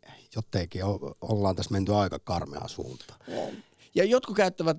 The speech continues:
Speaker 2: mielestäni väärin sitä retoriikkaa, että puhuvat sananvapaudesta. Olen ehdottomasti sitä mieltä, että sananvapaus ja puhuminen on ainoa oikea tapa
Speaker 1: Mm.
Speaker 2: konfliktit hoitaa. Mut sitten kun aletaan
Speaker 1: Siihen
Speaker 2: puhumaan
Speaker 1: vapauteen kuuluu se vastuu.
Speaker 2: Kyllä. Ja sitten kun aletaan puhumaan niin kuin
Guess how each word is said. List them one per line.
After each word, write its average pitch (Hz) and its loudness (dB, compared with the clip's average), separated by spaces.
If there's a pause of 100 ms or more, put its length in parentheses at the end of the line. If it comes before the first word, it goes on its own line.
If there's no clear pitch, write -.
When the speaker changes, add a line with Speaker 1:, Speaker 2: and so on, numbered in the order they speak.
Speaker 2:
mielestäni 160 0
väärin 165 2
sitä 120 2
retoriikkaa, 110 0
että 101 -10
puhuvat 127 2
sananvapaudesta. 131 4
Olen 151 4
ehdottomasti 160 2
sitä 120 -6
mieltä, 113 -2
että - -4
sananvapaus 131 2
ja 104 -12
puhuminen 110 4
on 98 0 (220)
ainoa 139 8
oikea 120 2
tapa 107 0 (300)
Speaker 1:
Mm. 117 0
Speaker 2:
konfliktit 127 2
hoitaa. 151 4
Mut 117 -2
sitten 214 0
kun 170 2
aletaan 156 4
Speaker 1:
Siihen 156 10
Speaker 2:
puhumaan 160 8
Speaker 1:
vapauteen 160 10
kuuluu 160 10
se 151 6
vastuu. 127 6
Speaker 2:
Kyllä. 135 6
Ja 147 -2
sitten 208 0
kun 226 4
aletaan 190 2
puhumaan 175 2
niin 170 0
kuin 170 0